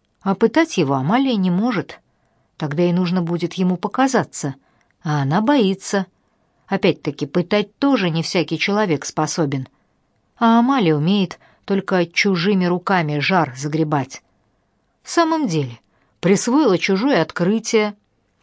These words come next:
У самой, небось, ни мозгов, ни терпения не хватило в архивных бумагах копаться. Потом этого полоумного загипнотизировала.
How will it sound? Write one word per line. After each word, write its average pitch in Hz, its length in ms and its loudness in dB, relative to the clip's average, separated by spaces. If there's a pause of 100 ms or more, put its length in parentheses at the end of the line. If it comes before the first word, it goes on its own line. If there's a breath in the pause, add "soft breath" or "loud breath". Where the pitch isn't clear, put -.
(100)
У 180 100 0
самой, 208 340 2
небось, 170 340 0
ни 220 120 4
мозгов, 190 480 0
ни 180 100 0
терпения 180 520 -2
не 147 100 -4
хватило 165 500 0 (240 loud breath)
в 180 80 -2
архивных 160 500 -2
бумагах 151 560 -2
копаться. 190 600 -4 (880)
Потом 233 300 2
этого 185 280 0
полоумного 165 880 0 (120)
загипнотизировала. 165 1160 -2